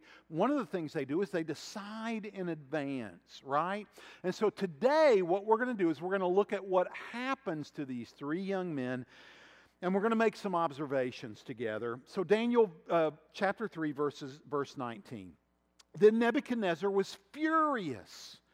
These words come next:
with Shadrach, Meshach, and Abednego, and his attitude toward them changed." Literally, it means his face toward them changed. In other words, they could see the veins in his neck. They could see the veins popping out. They could see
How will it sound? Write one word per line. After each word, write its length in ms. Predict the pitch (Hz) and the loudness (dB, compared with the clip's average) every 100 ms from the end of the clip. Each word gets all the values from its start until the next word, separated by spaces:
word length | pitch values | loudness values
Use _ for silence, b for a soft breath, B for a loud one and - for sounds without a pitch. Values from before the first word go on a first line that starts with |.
| _ - | _ -6
with 120 | 160 | -6
Shadrach, 640 | - 196 160 147 135 120 - | -2 0 0 2 0 0 -4
Meshach, 520 | 143 - 143 117 147 | -8 -6 -6 -6 -6
and 100 | 127 | -8
Abednego, 640 | 107 170 180 147 123 107 - B B | 0 0 2 -2 -4 -4 -8 B B
and 140 | 165 | -4
his 160 | 160 - - | -4 -6 -8
attitude 640 | 208 226 247 - 196 175 139 | -4 2 2 2 -2 -4 -4
toward 320 | 180 190 175 | 0 0 0
them 140 | 147 | -4
changed." 420 | 131 196 180 139 147 | -6 -6 -4 -6 0
Literally, 540 | 185 247 254 185 160 | 2 4 4 2 0
it 100 | 175 | -2
means 340 | 196 180 - - B B | -4 -4 -6 -14 B B
his 260 | 196 180 - - | 2 2 -4 0
face 600 | 240 240 214 147 - - | 2 4 4 0 -10 -14
toward 320 | - 208 202 | -2 2 4
them 160 | 175 160 | 2 -2
changed. 340 | - 170 151 | -4 -6 -4
In 60 | 196 | -2
other 160 | 226 226 | 0 2
words, 160 | 196 | 0
they 140 | 185 - | 0 -4
could 180 | 190 | -6
see 380 | - 277 269 180 B B | -6 -2 -2 -2 B B
the 100 | 190 | -4
veins 600 | 160 175 220 233 214 175 | 0 2 2 0 -2 -2
in 100 | 190 | -2
his 180 | 170 135 | -2 -4
neck. 280 | 185 185 - | 0 0 0
They 120 | 180 | -2
could 180 | 160 156 | -2 -8
see 400 | - 240 233 180 B B | -8 -6 -4 -6 B B
the 100 | 170 | -6
veins 460 | 135 208 220 190 - | -2 0 0 -4 -6
popping 520 | - 226 220 214 202 | -2 2 4 4 0
out. 260 | 202 190 185 | 0 -2 0
They 120 | 190 | -2
could 160 | 190 | -2
see 500 | - - 269 262 247 | -8 -8 -2 0 -2